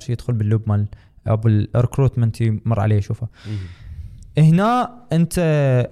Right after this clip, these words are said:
Speaker 1: المشكلة وين؟ إنه فجأة طلعت تكنولوجيا جديدة. الموظفين مالتك القديمين ما موجودين عندهم هاي التقنية، أو ما موجودة عندهم بالسيفيات مالتهم هاي النولج أو هذا السكيل.
Speaker 2: مم.
Speaker 1: أوكي؟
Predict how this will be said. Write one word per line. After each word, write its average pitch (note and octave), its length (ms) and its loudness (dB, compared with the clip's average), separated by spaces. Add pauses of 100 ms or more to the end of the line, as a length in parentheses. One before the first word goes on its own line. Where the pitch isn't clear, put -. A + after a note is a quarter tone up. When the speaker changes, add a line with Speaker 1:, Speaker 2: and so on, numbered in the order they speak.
(180)
Speaker 1:
المشكلة D3 560 0
وين؟ A#2+ 480 0 (220)
إنه D3 260 2
فجأة G3+ 560 -2
طلعت - 420 -6
تكنولوجيا D#3+ 440 -2
جديدة. A2+ 520 -2 (840)
الموظفين D#3 540 0
مالتك G#3 300 -2
القديمين E3 520 -2
ما D3+ 380 0
موجودين B2+ 540 0
عندهم A2+ 280 -4
هاي G#2 180 -2
التقنية، G#2 540 -6
أو A2 60 -4
ما B2+ 120 0
موجودة C3 420 0
عندهم A2 300 -4
بالسيفيات A#2+ 580 -4
مالتهم A#2 420 -2 (380)
هاي C3+ 200 -2
النولج A#2+ 560 0 (320)
أو A#2+ 80 0
هذا A#2 300 0
السكيل. A2+ 320 -2
Speaker 2:
مم. - 540 -14
Speaker 1:
أوكي؟ F3 260 -2